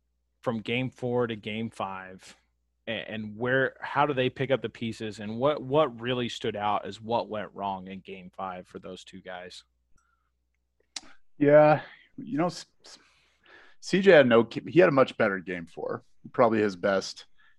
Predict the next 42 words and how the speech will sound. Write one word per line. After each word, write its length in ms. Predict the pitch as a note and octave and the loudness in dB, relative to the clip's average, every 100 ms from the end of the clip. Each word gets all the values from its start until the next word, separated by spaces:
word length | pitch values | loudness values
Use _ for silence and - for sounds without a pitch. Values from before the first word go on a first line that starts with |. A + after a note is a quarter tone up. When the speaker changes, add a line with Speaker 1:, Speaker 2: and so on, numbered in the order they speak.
| - | -4
Speaker 2:
outing 280 | G#2 G#2 G2+ | -2 0 -2
of 80 | F#2 | -4
the 80 | E2+ | -8
series, 480 | - G#2 A2 A#2+ - | -6 0 0 0 -4
but 400 | - F#2+ F2 - _ - _ _ | -2 -2 -2 -6 _ -20 _ _
the 60 | - | -2
guy 140 | B2+ | 4
really 300 | F3+ A#2+ A2 | 4 6 4
hasn't 360 | G#2 G#2 G2+ - | 4 2 -2 -6
looked 300 | F#2+ - - - - | -8 -8 -12 -20 -18
quite 220 | - A2 F2+ | -2 0 0
right 420 | F2 F#2 F#2 - _ - | -2 -2 -2 -8 _ -12
the 100 | G2+ | -10
entire 380 | F#2 F2+ F#2+ F#2 | -8 -4 -2 -2
series. 600 | - F2+ G2+ A#2+ C3 - _ - | -6 -4 0 0 -2 -14 _ -6
Um, 300 | F#3 E2 E2+ | -4 -4 -2
I 140 | A2+ | 2
even 160 | D3+ C3+ | 4 4
went 180 | G2+ F#2 | 0 2
back 220 | G2 G2 | 0 0
and 80 | G#2+ | -4
was 100 | F#2 | -10
just 160 | F2 | 0
watching 300 | G2+ G2 - | 0 0 -6
some 160 | - - - | -14 -16 -6
clips 340 | G2+ G2+ - | -2 -2 -4
from 440 | - G2+ F#2+ F2 D#2+ _ - - - - | -2 0 0 -6 -10 _ -20 -20 -20 -6
the 80 | F#2+ | 2
last 320 | G2+ G#2+ - | 2 2 0
time, 460 | G#2+ G#2 G2+ F#2+ - _ _ - - | 0 0 -2 -6 -12 _ _ -20 -12
um, 500 | G2 D#2+ D#2 B1+ B2+ - - - - - - - - _ _ - - - - - - - - | -6 -6 -8 -12 -14 -16 -20 -20 -20 -20 -20 -20 -20 _ _ -20 -20 -20 -20 -20 -20 -14 -8
uh, 180 | C#2+ - | -8 0
Portland 360 | - A2+ G#2+ | 4 4 4
and 80 | F#2+ | 2
Denver 240 | G#2 G2+ | 2 2
played 400 | F#2+ - G2 A2+ A#2+ _ _ - | -2 0 2 0 -2 _ _ -4
when 160 | F#2 | -2
Speaker 1:
Mm-hmm. 80 | A2+ | 2
Speaker 2:
Portland 240 | A2 - | 2 2
won 100 | G2+ | 2
in 60 | G2 | 0
seven, 380 | - G#2 A2 | 2 2 0